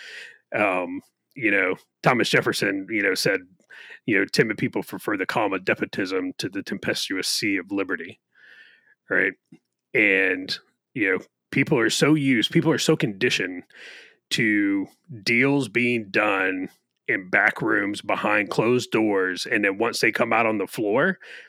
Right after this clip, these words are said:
they just come out on the floor. They, they, throw, you know, they put the vote down, they vote, and they leave if they even show up. Right. Uh, and people are not used to seeing this debate. Could you imagine people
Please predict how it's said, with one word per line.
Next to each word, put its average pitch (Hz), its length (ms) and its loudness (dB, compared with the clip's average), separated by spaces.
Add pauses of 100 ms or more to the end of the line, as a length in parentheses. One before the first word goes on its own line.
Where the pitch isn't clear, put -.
(300)
they 117 120 6
just 104 140 -2
come - 120 0
out 107 80 4
on 104 40 0
the 92 80 -2
floor. 120 240 2
They, 101 160 2 (120)
they, 98 120 2
throw, 120 160 -4
you 104 200 2
know, 110 60 -2 (100)
they 110 80 0
put - 200 2
the - 80 0
vote 123 220 0
down, 151 240 4
they 107 100 4
vote, 113 280 2
and 113 100 -4
they 95 80 2
leave 98 500 -2 (160)
if 196 240 4 (100)
they 120 120 6
even 110 260 2
show 104 320 2
up. 117 200 -2 (320)
Right. 101 260 2 (800)
Uh, 92 400 2 (560)
and 104 280 2 (100)
people 139 260 0
are 110 100 2
not 120 260 2
used 120 320 0
to - 80 -6
seeing 156 320 2
this 104 160 -4
debate. 135 300 2
Could 143 180 0
you 320 120 8
imagine 139 500 2
people 127 500 0